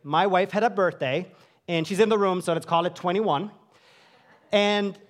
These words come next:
she was, it was her birthday, and I know I'm a terrible gift giver, okay? So I know this about myself, I'm well aware. So I'm just like, "I'm gonna go all out for her." This is a true story.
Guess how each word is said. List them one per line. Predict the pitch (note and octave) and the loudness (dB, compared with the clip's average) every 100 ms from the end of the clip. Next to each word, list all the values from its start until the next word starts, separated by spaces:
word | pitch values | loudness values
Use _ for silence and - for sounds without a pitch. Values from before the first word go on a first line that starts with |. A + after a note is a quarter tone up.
| - | -16
she | - - A3+ C4 D4+ | -12 -4 -2 -2 -2
was, | G#3+ F#3 F3+ E3+ E3 - - | -2 2 4 4 0 -8 -4
it | G#3 | -2
was | G3 | 2
her | G#3 | 0
birthday, | F#3 F#3 D#3+ D#3 | 2 0 0 0
and | F3 | 2
I | G#3 | 2
know | A#3+ C4+ | 2 2
I'm | G#3+ | 0
a | F#3+ | -2
terrible | F#3+ F#3 D#3+ | 0 0 0
gift | D#3 D3+ - | -4 -6 -6
giver, | A#2+ G2 | -12 -12
okay? | B2 D#3+ D#3+ D#3+ - | -4 0 0 -2 -4
So | G#3+ | 2
I | A#3+ | 4
know | A#3+ | 4
this | A#3 A3+ | 2 2
about | G#3 G3+ | 2 0
myself, | G3+ F#3+ E3 D#3 | 0 -2 0 0
I'm | D#3 D#3 | 0 2
well | E3+ | 2
aware. | F#3+ D#3+ D3 | 2 2 0
So | C#3+ F3+ | -2 0
I'm | A3 | 0
just | G3+ | 0
like, | E3+ - | -2 0
"I'm | B3+ | 0
gonna | C4+ G3 | 0 0
go | F3 | 0
all | E3 F3 F#3 F3+ | 0 0 0 -2
out | C#3 D#3 | -4 -4
for | E3 | -6
her." | C3+ | -6
This | C#3 G3 | -6 -8
is | E3+ | -10
a | |
true | - - | -10 -16
story. | - C#3+ | -14 -16